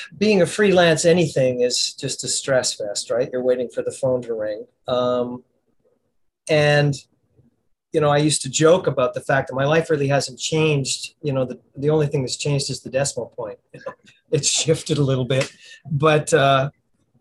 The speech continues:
yeah, you, you, you're trying to network and meet people and, and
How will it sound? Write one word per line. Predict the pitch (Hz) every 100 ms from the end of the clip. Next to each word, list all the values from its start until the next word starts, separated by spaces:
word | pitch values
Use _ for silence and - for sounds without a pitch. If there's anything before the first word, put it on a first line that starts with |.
| _ _ _ _ _ _ _ -
yeah, | 277 165
you, | 170
you, | 190 208 - _ _ _
you're | - - 226
trying | - 220 214
to |
network | 190 185 165 202 196
and | 175
meet | 180 -
people | 185 175 190 190
and, | 156 160
and | 156 143 143 139